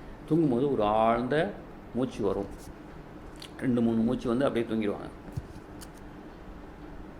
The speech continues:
அதுக்கு நிறைய விஷயங்கள் இருக்கு, அது தேவையில்லை. அப்ப, அப்ப தூங்குற நிலை உங்களுக்கு கட்டுப்பாட்டுல இருக்கா?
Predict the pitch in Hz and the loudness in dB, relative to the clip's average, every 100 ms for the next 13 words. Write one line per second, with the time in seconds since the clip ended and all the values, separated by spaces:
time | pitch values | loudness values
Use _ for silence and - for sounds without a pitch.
0 | - - 135 139 135 131 135 127 135 117 | -14 -2 0 2 2 2 2 2 0 0
1 | - 110 104 - - - - - 101 - | 0 0 0 -2 -2 -6 -6 -2 -2 -2
2 | - - - - - - 156 - 147 190 | -6 -6 -8 -8 -4 2 2 2 2 6
3 | 202 196 156 170 185 131 131 147 123 113 | 8 8 8 8 6 6 4 4 4 6
4 | 127 123 110 101 110 101 | 6 6 2 6 6 6